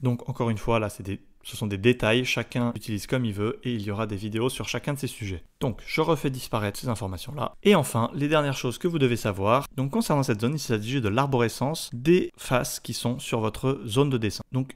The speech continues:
s'il y a bien une information qu'il faut retenir, c'est qu'il y a deux choses, il y a les faces et il y a les groupes. Regardez, si je sélectionne la face un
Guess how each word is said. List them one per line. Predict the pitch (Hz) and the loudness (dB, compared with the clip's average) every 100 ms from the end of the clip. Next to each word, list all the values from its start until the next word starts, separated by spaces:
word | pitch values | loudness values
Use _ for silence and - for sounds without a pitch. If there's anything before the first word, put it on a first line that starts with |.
| - | -10
s'il | - 180 | 2 4
y | |
a | |
bien | 165 - | 4 4
une | 208 | 4
information | 185 170 165 170 | 6 4 0 -4
qu'il | 151 123 | -6 -4
faut | |
retenir, | 117 - 151 | -2 -2 -4
c'est | - | -4
qu'il | 113 120 | 0 2
y | |
a | |
deux | 123 | 4
choses, | 123 107 92 | 2 0 -2
il | |
y | 95 | -4
a | 98 | -4
les | |
faces | 98 135 160 - | 0 2 2 0
et | |
il | 120 | 0
y | 120 | 2
a | |
les | 120 | 0
groupes. | 127 156 - | -2 -8 -6
Regardez, | 117 104 90 | -4 -4 -6
si | - 139 | -2 0
je | |
sélectionne | 139 135 123 139 123 | 2 0 -2 0 -2
la | |
face | 110 110 - | -2 -6 -4
un | 127 117 | -2 -2